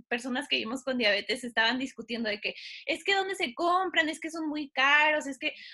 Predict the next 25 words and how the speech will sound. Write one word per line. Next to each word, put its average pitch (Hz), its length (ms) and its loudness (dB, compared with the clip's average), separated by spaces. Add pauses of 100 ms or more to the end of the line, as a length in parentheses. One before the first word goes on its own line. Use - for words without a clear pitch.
hay 370 220 6
unos 453 300 6
que 381 80 6
venden 320 280 4
en 269 160 0
G - 140 -16
N 277 300 2
C, 247 340 2 (120)
que 226 240 4
es, 226 180 -8
es, - 280 -2
es 302 180 0
la 392 100 4
misma 427 400 -2
función 294 340 -2
que - 60 2
es 294 120 -4
para 285 200 4
las 262 180 0
personas 240 480 -4
que 240 240 -2
corren 247 380 2
maratones 220 600 0
y 214 40 -4
así, 196 300 -8